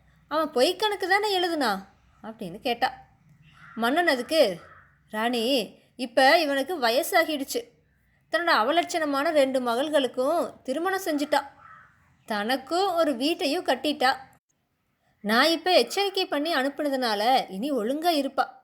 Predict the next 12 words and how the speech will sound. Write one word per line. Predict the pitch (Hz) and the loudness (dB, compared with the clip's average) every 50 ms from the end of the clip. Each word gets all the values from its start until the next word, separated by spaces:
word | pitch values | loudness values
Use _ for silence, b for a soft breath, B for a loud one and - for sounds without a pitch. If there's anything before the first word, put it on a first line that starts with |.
| _ _ _ _ _ _ _ _ _ | _ _ _ _ _ _ _ _ _
இந்த | 196 202 185 | -12 -10 -10
தள்ளாத | 190 - 190 185 185 196 214 233 262 277 311 | -8 -6 -4 -4 -2 2 2 4 4 4 4
வயசுல | 277 254 233 233 233 - 233 220 214 226 233 202 - | 4 4 2 2 0 -2 -2 0 0 0 0 -2 -2
வேற | 190 196 202 208 202 | -4 -4 -2 -2 -2
எங்கேயும் | 190 190 185 202 220 233 262 254 262 302 302 | -2 -4 -4 -6 -4 -4 -2 -2 -2 0 0
தனக்கு | 302 247 240 240 - 285 | 0 -2 -2 -4 -6 -6
உத்தியோகம் | 254 226 202 214 277 277 285 285 269 | -6 -6 -2 0 2 2 2 2 0
கிடைக்காது | - 247 220 240 233 - 269 254 240 240 262 220 - - | -2 -2 -2 -2 0 2 2 2 4 4 2 0 -2 -4
அப்படிங்கிறது | - - _ - 240 269 285 277 269 254 | -14 -14 _ -4 -4 -2 0 0 0 0
அவனுக்கு | 311 320 294 269 269 - 294 | 0 -2 -2 -4 -4 -4 -4
நல்லாவே | 262 240 233 269 294 285 254 302 311 | -2 -2 0 2 2 2 2 0 -2
தெரியும். | 302 - 254 254 294 277 254 - | 0 0 2 2 2 0 0 -2